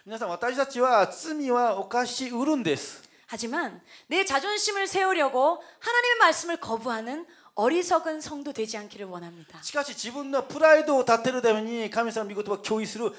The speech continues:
Speaker 1: 愚かなものにはならないようにしましょう。
Speaker 2: 나의 죄를 인정하는 것은 곧 노뱀을 쳐다보는 거예요.
Speaker 1: 自分の罪を認めることが、それが生徒の蛇を見上げることだったんです。
Speaker 2: 그 노뱀은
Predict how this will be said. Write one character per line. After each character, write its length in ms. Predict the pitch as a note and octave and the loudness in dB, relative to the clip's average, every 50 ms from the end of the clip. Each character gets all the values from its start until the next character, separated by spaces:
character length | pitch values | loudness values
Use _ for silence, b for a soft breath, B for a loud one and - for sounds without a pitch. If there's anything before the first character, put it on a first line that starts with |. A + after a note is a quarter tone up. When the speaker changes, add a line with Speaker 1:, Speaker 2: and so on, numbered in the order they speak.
| B B | B B
Speaker 1:
愚 240 | - E3+ G#3+ C4 C4 | -2 0 0 0 0
か 120 | - C4 C#4 | 2 2 4
な 120 | C#4+ C#4 | 6 6
も 100 | C#4 C#4 | 6 6
の 100 | C4+ C4+ | 6 4
に 160 | B3 G#3 G3 | 0 -2 -4
は 240 | F#3+ G3 G#3 G#3 G3 | -2 0 2 2 2
な 120 | D#3+ D3+ | 2 2
ら 100 | D#3 F#3+ | 2 2
な 140 | A3+ B3 C4+ | 4 4 6
い 40 | C#4 | 6
よ 80 | C4 A#3 | 6 6
う 20 | |
に 40 | G#3 | 4
し 120 | F#3 - E3 | 2 0 -2
ま 160 | D#3 C#3+ C3 | -2 -2 -2
し 100 | - C#3 | -4 -6
ょ 220 | A#2 F#2+ - - | -8 -8 -8 -14
う。 120 | - _ B B B B B B B B B B B B B _ | -20 _ B B B B B B B B B B B B B _
Speaker 2:
나의 340 | G#3 G#3 A#3+ D4+ F4+ F#4+ F4+ | -6 -2 0 2 2 0 0
죄를 400 | - A#3+ A#3 A3 B3 B3+ B3+ B3+ | -4 -6 -4 -4 -4 -6 -6 -8
인정하는 560 | A#3 G3 G3+ G#3+ G#3+ A#3+ A#3 A3 G#3+ A3 G#3+ G#3+ | -10 -12 -10 -8 -6 -6 -6 -8 -8 -10 -12 -12
것은 540 | G3 F#3 E3 - D#4 E4 D#4+ A3+ F3 D#3+ b b b b | -12 -12 -10 -8 -8 -8 -8 -8 -12 -16 b b b b
곧 360 | - - C#4 F4 - - - _ _ _ _ _ _ | -4 -2 -2 -2 -2 -4 -14 _ _ _ _ _ _
노뱀을 680 | - G#3+ G#3 G#3+ _ - A3+ A3 A3 A3+ B3+ D#4 F4 E4 - _ - | -10 -10 -10 -10 _ -10 -10 -8 -8 -10 -10 -10 -10 -12 -16 _ -12
쳐다보는 580 | - - - - F#4+ F4+ B3 A3 G3 F3+ F3 | -10 -10 -6 -6 -6 -6 -8 -10 -16 -18 -20
거예요. 160 | E3 D#3 D3+ - - _ | -20 -20 -20 -20 -20 _
Speaker 1:
自 120 | - - C#4+ | -14 -12 -10
分 200 | D#4 D#4+ D#4+ C#4+ | -8 -6 -2 -2
の 100 | B3 G#3+ | -2 -2
罪 420 | - - - E4+ E4+ E4+ D4 B3+ | -2 -2 -2 -2 0 0 0 2
を 80 | A3 F#3+ | 2 0
認 320 | F3+ F#3 F#3 F#3 A#3 A#3+ | 0 -2 -2 0 0 0
め 140 | B3 B3+ B3+ | 0 0 -2
る 140 | A#3+ C4 A#3+ | -2 -4 -4
こ 100 | B3+ B3 | -4 -4
と 220 | - - G3 F3+ | -4 -2 -2 0
が、 400 | E3+ G3 G#3+ A3 G#3 G#3+ - - | 4 4 6 6 4 2 -2 -10
そ 220 | - - - - E3 | -16 -10 -8 -4 -4
れ 100 | D#3 C#3+ | -2 -2
が 300 | C3 D3+ F3 F#3 F#3 - | 0 0 0 0 -2 -6
生 300 | - - - D4+ E4 E4 | -8 -4 -2 -2 -2 -2
徒 100 | D#4 D4+ | -2 -2
の 80 | C4+ C#4 | 0 0
蛇 300 | A#3+ A3 F#3 - E3 G3+ | 0 0 -2 2 2 2
を 60 | G#3+ | 2
見 140 | F3 D3 D3 | 2 0 -4
上 140 | E3 F#3 G3 | -4 -6 -6
げ 120 | G#3 A#3 | -8 -10
る 60 | A3+ | -10
こ 120 | A3 - B2 | -12 -14 -14
と 100 | - B2 | -12 -10
だ 100 | F3+ F#3 | -10 -10
っ 80 | F#3 | -10
た 120 | - F3 C#3+ | -10 -10 -10
ん 80 | A2 | -10
で 100 | F#2 F2+ | -12 -14
す。 240 | E2+ - - - - _ | -16 -18 -20 -20 -20 _
Speaker 2:
그 100 | - - | -8 -4
노뱀은 680 | F4+ E4 A#3+ - - - A3 G#3+ A3 A3+ B3+ E4 F#4 | -2 -2 -2 -2 -4 -8 -10 -8 -8 -8 -10 -10 -12